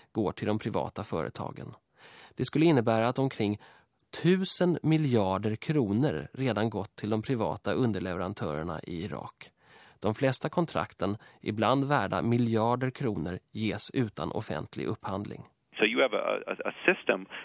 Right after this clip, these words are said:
Speaker 2: where friends of the administration who give significant campaign contributions are getting very lucrative contracts to operate in a very dangerous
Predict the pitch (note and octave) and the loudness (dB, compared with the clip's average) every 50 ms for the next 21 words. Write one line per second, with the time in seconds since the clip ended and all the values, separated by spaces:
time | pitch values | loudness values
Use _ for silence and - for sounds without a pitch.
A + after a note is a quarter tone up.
0 | - - G#2+ G#2+ G#2+ G2+ F#2+ - - - A#2+ A#2+ B2+ C#3+ C#3+ C#3 A#2+ A2+ - - | -10 0 4 6 6 6 6 2 0 2 4 4 4 2 0 -4 -6 -6 -4 -2
1 | G#2 G2+ G2 G2+ G#2 G2+ F#2+ - - - G#2+ G#2+ C3+ - - - G2 F2 F#2+ G#2+ | -2 -2 -2 -2 -2 -2 -2 -2 -2 2 4 4 4 4 2 -4 -4 -6 -6 -8
2 | G2+ - - G#2+ F#2+ - - G2+ G2 G#2+ G#2+ A#2 - - - A2+ G#2 - - - | -4 2 2 2 2 2 -4 -4 -2 0 0 0 0 2 0 0 -2 0 0 0
3 | G2 F#2 - A#2+ C#3 D#3+ D#3 - - G2+ - - - F#2+ G2+ G2+ G2 - G2+ G2 | 0 0 2 0 0 0 0 0 0 0 0 -2 -4 -2 -2 -2 -2 -2 -4 -6
4 | G2+ - - - - - - - A2 A2 G#2 G#2 A2+ A2 A2 G#2+ G2+ - G#2+ G#2 | -8 -10 -12 -12 -12 -8 -2 2 4 4 4 4 2 2 2 -4 0 0 2 2
5 | A2 A2 G#2+ G#2 A2 A2+ A2 - A2 G#2 G2+ F#2+ - - G#2 A2 A#2 - - - | 2 0 -2 -4 -6 -8 -6 -4 -2 -2 -2 -2 0 2 2 2 2 2 2 2
6 | G2 G2+ - - - - - - G#2+ G#2+ - - G#2+ G2 G2+ G2+ G#2+ G#2+ - - | 2 2 2 2 0 2 4 4 4 2 2 2 4 4 4 4 2 0 0 0
7 | G#2+ G#2 G2+ G2+ G#2 G2+ G2+ G#2 G2+ G#2+ G2+ G#2 G#2 G#2 G#2 G2+ F#2+ | 2 2 4 6 6 6 6 4 2 2 2 2 0 -2 -2 -2 -2